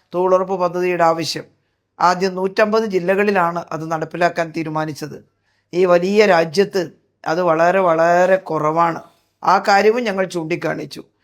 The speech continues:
ഡിമാൻഡ് ഡ്രിവൺ ആയിരിക്കണം ഈ ജോലി കൊടുക്കുന്ന കാര്യം. ആളുകളുടെ ആവശ്യകതക്കനുസരിച്ച് കൊടുക്കണം.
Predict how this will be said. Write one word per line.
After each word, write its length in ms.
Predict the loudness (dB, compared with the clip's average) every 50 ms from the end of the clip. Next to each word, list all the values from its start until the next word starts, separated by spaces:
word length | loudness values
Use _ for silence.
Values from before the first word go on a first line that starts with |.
| _ _ _ _ _ -6
ഡിമാൻഡ് 440 | -2 -2 0 2 4 4 4 2 0
ഡ്രിവൺ 220 | 0 0 2 2 4
ആയിരിക്കണം 540 | 4 4 4 2 0 0 -2 -4 -6 -6 -8 -8 -6
ഈ 100 | -6 -4
ജോലി 380 | -2 -2 0 0 0 0 0 -2
കൊടുക്കുന്ന 460 | -4 -4 -8 -8 -6 -6 -6 -6 -4 -2
കാര്യം. 400 | 0 0 0 0 -2 -4 -6 -8 _ _ _ _ _ _ _ _ 0
ആളുകളുടെ 460 | 2 4 4 4 2 2 4 4 4 4 4
ആവശ്യകതക്കനുസരിച്ച് 1000 | 4 2 0 0 0 2 2 2 2 2 0 -2 -4 -2 -2 -4 -4 -4 -6 -8 -6 -6
കൊടുക്കണം. 420 | -6 -6 -6 -6 -6 -8 -8